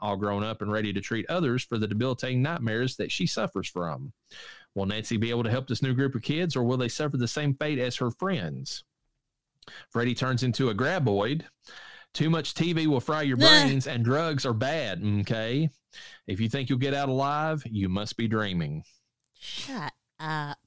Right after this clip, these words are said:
Speaker 1: <laughs> Body counting this. Back down again to six, uh, although there are good ones in this one.
Speaker 2: Yes.
Speaker 1: Uh, counted, thirty-four non-counted. Uh, Philip Anderson has his tendons ripped out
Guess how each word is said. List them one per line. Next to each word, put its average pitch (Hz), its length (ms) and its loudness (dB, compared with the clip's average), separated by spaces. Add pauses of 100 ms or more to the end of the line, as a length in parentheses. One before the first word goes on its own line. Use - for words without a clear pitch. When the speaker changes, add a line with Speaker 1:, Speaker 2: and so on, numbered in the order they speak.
(560)
Speaker 1:
<laughs> - 920 -4
Body 160 360 0
counting 113 320 -2
this. 101 300 -2 (360)
Back 139 420 0
down 180 240 0
again 113 320 0
to 113 100 -2
six, 139 680 -4 (440)
uh, 110 220 -4
although 107 340 2
there 120 180 2
are 160 40 -2
good 175 220 0
ones 104 240 0
in 95 80 2
this 92 260 -2
one. 107 220 0
Speaker 2:
Yes. 156 240 2
Speaker 1:
Uh, 98 160 -2
counted, 135 580 -2 (280)
thirty-four 165 500 2
non-counted. 123 800 0 (1080)
Uh, 101 280 -2
Philip 147 340 0
Anderson 151 560 0
has 117 240 0
his - 180 -2
tendons 156 420 0
ripped 101 280 -2
out 98 460 -4